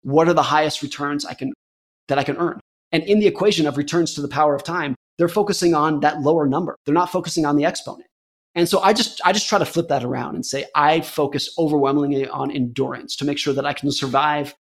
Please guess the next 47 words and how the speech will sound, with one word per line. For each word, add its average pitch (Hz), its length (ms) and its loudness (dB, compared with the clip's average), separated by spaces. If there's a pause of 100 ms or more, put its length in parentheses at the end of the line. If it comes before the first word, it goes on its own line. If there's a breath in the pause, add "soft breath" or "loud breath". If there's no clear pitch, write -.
(220)
the 147 120 -2
next 143 240 -2
big - 240 0
bear 143 180 0
market, 160 360 -4 (380)
the 143 80 -2
next 143 300 -4
big - 140 2
recession, - 600 -2 (220)
the 160 60 2
next 147 220 0
depression 165 580 0
if 165 100 0
it 165 80 -4
happens 165 320 -2
during 165 240 0
our 170 140 -4
lifetime. 180 440 -6 (440)
And 151 240 0
I, 185 160 4
I - 20 2
just 165 100 0
wanna 185 140 4
stay 160 280 4
in 156 100 4
the 131 60 2
game. 135 320 -4 (300)
Charlie 180 300 4
Munger 165 260 4
has 139 180 2
this 131 120 -6
great 135 220 -2
quote 139 240 0
where 143 100 -4
he 127 100 -4
says, 135 340 -4 (560)
"The 156 140 2
first - 340 0
rule 185 220 4
of 160 80 0
compounding 160 640 -4
is - 140 -6
to 156 100 0
never 151 360 4
interrupt 147 440 2
it 156 120 -4
unnecessarily." 143 760 -2